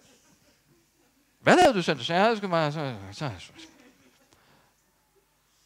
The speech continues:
Som simpelthen ikke tør, som sidder, de vil ikke sige,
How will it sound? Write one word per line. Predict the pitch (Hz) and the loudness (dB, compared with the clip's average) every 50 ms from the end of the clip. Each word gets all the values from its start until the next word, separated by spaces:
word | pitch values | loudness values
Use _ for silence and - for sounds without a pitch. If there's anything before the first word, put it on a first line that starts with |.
| _ _ _ _ _ _ _ _ _ _ _ _ _ | _ _ _ _ _ _ _ _ _ _ _ _ _
Som | - - 269 | -2 -2 4
simpelthen | - 392 349 349 294 262 247 | 4 4 6 8 6 8 8
ikke | 277 - - | 6 4 4
tør, | - 247 269 320 359 | 6 6 6 6 4
som | - - 233 | 0 -4 -4
sidder, | - - 403 359 277 202 196 - - 190 - - | 4 6 6 6 6 4 2 -2 -6 -10 -6 -2
de | 262 | 2
vil | 311 339 | 2 2
ikke | 339 - | 2 2
sige, | - 302 302 | 0 0 -2